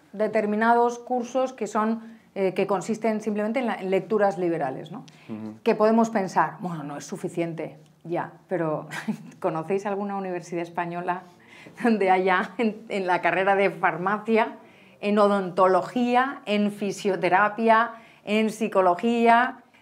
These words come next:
Speaker 1: lecturas liberales? Que, que, bueno, ¿conocéis alguna universidad española, excepto, excepto en las clases de huerta, eh? Y ta-, tal vez de algún otro, donde se lea a Mises? Porque no se lee. No está en el currículum de historia del pensamiento económico, excepto si de repente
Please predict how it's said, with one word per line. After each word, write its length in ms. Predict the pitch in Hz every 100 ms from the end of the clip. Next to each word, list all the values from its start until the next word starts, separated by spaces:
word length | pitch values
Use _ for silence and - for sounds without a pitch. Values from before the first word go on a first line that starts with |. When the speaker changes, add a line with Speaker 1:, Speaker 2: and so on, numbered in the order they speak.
| -
Speaker 1:
lecturas 400 | 175 170 - 196
liberales? 460 | 196 180 190 403 - - _ _ -
Que, 160 | 208 190 156 -
que, 380 | 220 - - -
bueno, 300 | 233 196 156 - -
¿conocéis 380 | 214 208 294 349
alguna 300 | 320 311 311
universidad 400 | 277 226 208 226
española, 380 | 220 214 226
excepto, 800 | 202 208 202 220 202 196 180 160 -
excepto 380 | 190 233 220 240
en 40 |
las 140 | 208 202
clases 320 | 208 202 180
de 80 | 180
huerta, 500 | 165 156 165 135 233
eh? 120 | 330 - _ _ _
Y 260 | 196 196 185 190
ta-, 280 | 214 226 220
tal 140 | 226
vez 180 | 220 208
de 60 | 196
algún 320 | 190 220 220
otro, 440 | 185 156 151 135 - - _ -
donde 180 | 208 208
se 140 | 208
lea 260 | 208 220 214
a 80 | 175
Mises? 460 | 185 190 311 - _ _ _ _ _ _ _
Porque 280 | 170 160 160
no 160 | 180 202
se 140 | 156
lee. 240 | 139 - - _ _ _ 196
No 160 | 233
está 340 | 254 247 240 233
en 80 |
el 140 | 233 214
currículum 500 | 180 170 165 185 185
de 60 |
historia 280 | 175 202 190
del 100 | 185
pensamiento 400 | 190 180 185 185
económico, 460 | 185 190 196 208 202
excepto 360 | 180 175 170 165
si 140 | 170
de 80 | 160
repente 840 | 165 160 175 170 202 175 165 -